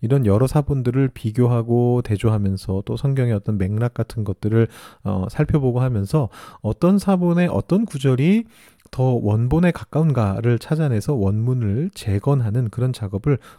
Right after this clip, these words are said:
꾸준하게 해오고 있습니다. 아주 오랫동안 해오고 있고요. 어, 최근까지도 지금도 계속해서 해 나가고 있는 작업입니다. 근데 이렇게 이제 학자들의 연구가 쌓이면서 이 십일 절이 있는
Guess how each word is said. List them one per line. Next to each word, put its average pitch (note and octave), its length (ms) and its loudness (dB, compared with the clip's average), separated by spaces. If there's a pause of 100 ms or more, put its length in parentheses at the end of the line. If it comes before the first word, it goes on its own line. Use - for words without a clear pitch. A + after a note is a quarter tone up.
꾸준하게 F3 640 0
해오고 C#3 280 0
있습니다. G#2 400 -10
아주 A2+ 140 -6
오랫동안 A2+ 520 -2
해오고 C3 260 0
있고요. G2+ 440 -4 (380)
어, - 120 -12
최근까지도 C#3+ 680 -2
지금도 E3+ 360 0
계속해서 - 460 -4
해 D3+ 180 0
나가고 G#2 460 -4
있는 G2+ 160 -4
작업입니다. G2+ 680 -10 (1160)
근데 - 160 -4
이렇게 C3+ 220 2
이제 C3 100 -2
학자들의 E3 420 2
연구가 A2+ 380 0
쌓이면서 D#3 720 0 (500)
이 C3 120 -2
십일 G#3 320 0
절이 F#3 420 2
있는 D#3+ 640 2